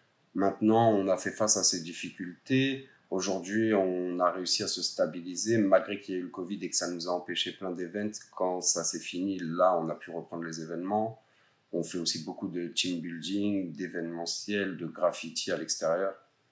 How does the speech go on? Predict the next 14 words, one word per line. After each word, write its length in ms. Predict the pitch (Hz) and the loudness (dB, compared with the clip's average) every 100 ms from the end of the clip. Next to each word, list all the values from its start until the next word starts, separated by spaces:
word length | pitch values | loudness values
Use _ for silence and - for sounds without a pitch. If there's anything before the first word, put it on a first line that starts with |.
| _ _ _ | _ _ _
de 80 | 82 | -6
fresques 400 | 82 - - - | -6 -6 -8 -2
participatives, 840 | 90 - 85 - 87 90 - 101 87 | -2 -2 0 0 2 -2 -2 -2 -2
et 60 | |
on 160 | 78 76 | -2 -2
a 40 | |
encore 280 | 76 78 76 | -4 -2 -2
un 80 | 80 | -2
tas 160 | 87 | -4
d'autres 320 | 80 82 - 82 | -4 -6 -8 -10
projets 500 | - 85 82 92 82 | -10 -8 -6 -4 -4
liés 200 | 80 78 | 2 4
à 80 | |
ça, 400 | - - 113 123 | 6 4 0 -4